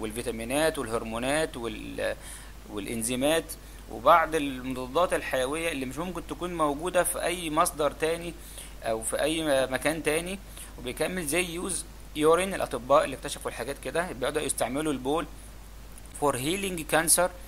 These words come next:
heart diseases, allergies, autoimmune diseases, diabetes, asthma, infertility, infections, wounds and on and on. يعني بيستعملوه في، في، زي ما احنا شايفين أغراض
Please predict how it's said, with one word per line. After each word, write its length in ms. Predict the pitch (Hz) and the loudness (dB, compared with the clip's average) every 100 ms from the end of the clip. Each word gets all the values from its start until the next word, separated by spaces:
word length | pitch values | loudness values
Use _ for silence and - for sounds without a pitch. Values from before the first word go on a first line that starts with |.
| - - - | -14 -2 6
heart 200 | 156 175 | 6 6
diseases, 640 | 156 147 147 160 165 - - - - - | -2 2 2 2 2 2 0 -6 -8 2
allergies, 440 | 123 165 165 175 - - - - | 6 6 6 2 0 -2 -8 2
autoimmune 680 | 165 170 160 156 156 170 147 | 2 2 0 0 0 0 -2
diseases, 380 | 139 160 160 170 - - - - | 0 0 2 2 2 -2 -14 2
diabetes, 680 | 127 135 139 170 170 175 - - - 135 | 6 6 6 0 2 2 2 -2 -4 4
asthma, 360 | 151 160 170 170 - - - | 4 4 0 -4 -8 -16 -4
infertility, 720 | 143 175 180 175 170 175 170 180 - | -2 2 2 2 0 -2 -2 -6 -4
infections, 600 | 151 131 180 180 - 175 170 - - - | -2 2 2 4 2 2 -2 -6 -14 -6
wounds 480 | 127 156 190 185 185 | 2 4 4 4 2
and 260 | - 147 147 - - | 4 0 -2 -4 2
on 160 | 147 160 156 | 2 2 0
and 260 | 147 143 131 | 0 0 -2
on. 160 | 113 98 - - - - | -6 -8 -14 -14 -10 -4
يعني 160 | 110 120 | -2 -2
بيستعملوه 480 | 123 147 131 156 | 0 2 2 0
في، 300 | 185 - 147 | 0 0 0
في، 200 | 135 147 | 0 0
زي 180 | 127 131 | 0 0
ما 60 | 139 | 0
احنا 140 | 165 | -2
شايفين 380 | 151 143 160 170 - - - | 0 0 0 -4 -10 -12 -6
أغراض 340 | 113 127 160 | 2 6 6